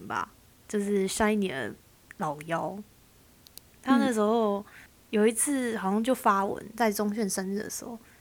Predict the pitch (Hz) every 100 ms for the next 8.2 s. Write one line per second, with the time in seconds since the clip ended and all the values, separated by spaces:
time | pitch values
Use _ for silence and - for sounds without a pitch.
0 | - - 196 214 233 214 220 196 185 -
1 | - - 214 208 220 208 202 190 190 180
2 | 165 185 175 190 208 - - - - -
3 | - - - - - 208 196 285 262 262
4 | 185 170 214 190 170 135 - 247 - -
5 | - - 190 185 226 214 214 190 170 143
6 | 143 160 - 165 - 196 233 185 226 214
7 | 185 151 170 170 175 156 - 147 107 -
8 | - -